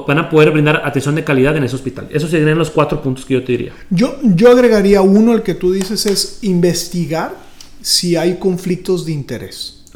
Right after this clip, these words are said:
Speaker 1: Ah, es muy importante. Y eso
Speaker 2: O
Speaker 1: es
Speaker 2: sea,
Speaker 1: difícil de investigar,
Speaker 2: eso
Speaker 1: ¿eh?
Speaker 2: es bien difícil, pero, por ejemplo, si yo recibo una lana
Speaker 1: Sí.
Speaker 2: por internarte o por mandarte
Speaker 1: Sí.
Speaker 2: laboratorios o
Speaker 1: Sí.
Speaker 2: por, entonces estoy dejando al paciente en una situación vulnerable.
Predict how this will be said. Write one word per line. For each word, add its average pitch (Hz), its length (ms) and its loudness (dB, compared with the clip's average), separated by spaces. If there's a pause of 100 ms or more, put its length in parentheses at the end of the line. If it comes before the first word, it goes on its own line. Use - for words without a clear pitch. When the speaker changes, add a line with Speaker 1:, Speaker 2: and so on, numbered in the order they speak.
(120)
Speaker 1:
Ah, 131 320 -8
es 135 80 -2
muy 139 140 0
importante. 135 540 -8
Y 147 80 -2
eso 170 100 0
Speaker 2:
O - 20 2
Speaker 1:
es 220 40 4
Speaker 2:
sea, 233 100 6
Speaker 1:
difícil 233 160 4
de 226 60 4
investigar, 170 440 2
Speaker 2:
eso 196 140 6
Speaker 1:
¿eh? - 40 8
Speaker 2:
es 220 40 4
bien 269 160 8
difícil, 233 440 4
pero, 190 180 4
por 190 100 4
ejemplo, 196 220 4
si 185 220 0
yo 220 160 2
recibo 254 600 2
una 196 380 -2
lana 160 500 -4 (160)
Speaker 1:
Sí. - 400 -10
Speaker 2:
por 180 180 4
internarte 170 1040 -2
o 135 100 -10
por 151 200 -6
mandarte 156 580 -2
Speaker 1:
Sí. 208 40 4
Speaker 2:
laboratorios 160 920 -2
o 156 40 -2
Speaker 1:
Sí. 120 60 0
Speaker 2:
por, 160 220 -4 (320)
entonces 175 640 -4
estoy 170 240 -6
dejando 175 320 -4
al 175 80 -6
paciente 160 340 -8
en 165 80 -6
una 160 140 -6
situación 143 520 -10
vulnerable. 143 540 -10